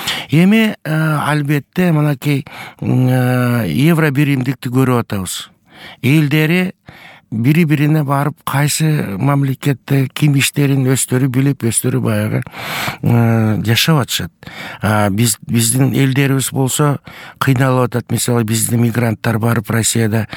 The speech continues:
башка Россия жаранды кат-, катары иштей албай,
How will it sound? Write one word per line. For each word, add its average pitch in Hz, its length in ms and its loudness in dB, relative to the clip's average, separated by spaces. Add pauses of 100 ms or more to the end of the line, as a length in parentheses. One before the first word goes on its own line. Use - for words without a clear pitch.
(380)
башка 123 600 0 (320)
Россия 143 600 0
жаранды 131 440 0
кат-, - 260 -4
катары 120 420 -2
иштей - 280 -2
албай, 113 380 -2